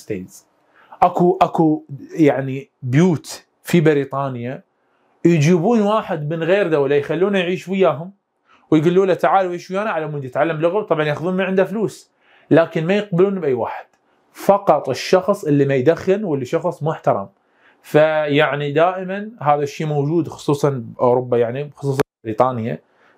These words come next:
أو بأمريكا، يجيبون واحد من غير دولة يدخل وياهم ويعيش وياهم حال حالهم، ويعيش حياتهم طبيعية. فهذا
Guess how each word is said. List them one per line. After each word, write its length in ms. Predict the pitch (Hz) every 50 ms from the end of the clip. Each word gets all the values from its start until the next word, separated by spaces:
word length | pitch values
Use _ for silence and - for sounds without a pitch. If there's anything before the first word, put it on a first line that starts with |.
| _ -
أو 160 | 120 120 -
بأمريكا، 480 | 120 117 117 117 120 117 120 117 - 170
يجيبون 380 | 180 147 156 160 165 170 151
واحد 300 | 147 147 135 - 135 123
من 120 | 127 131 127
غير 200 | 127 139 143 139
دولة 280 | 131 135 135 143 156
يدخل 320 | 165 151 143 - - - 123
وياهم 280 | 113 120 131 143 139
ويعيش 280 | 120 117 156 196 - -
وياهم 380 | 202 214 214 147 117 110 113 123 _ _ _
حال 220 | - 180 185 202 196
حالهم، 320 | - 143 113 98 107 104 _ _ _ _ _ _ _ _ _ _ _ _ _ _ -
ويعيش 280 | 135 139 185 196 -
حياتهم 360 | - 156 160 175 165 - 147 135
طبيعية. 600 | 139 123 120 123 127 151 175 165 175 196 220 - _ _ _ _ _ _ _ _ _ _ _ _
فهذا 540 | - 143 151 190 220 208 208 220 247 254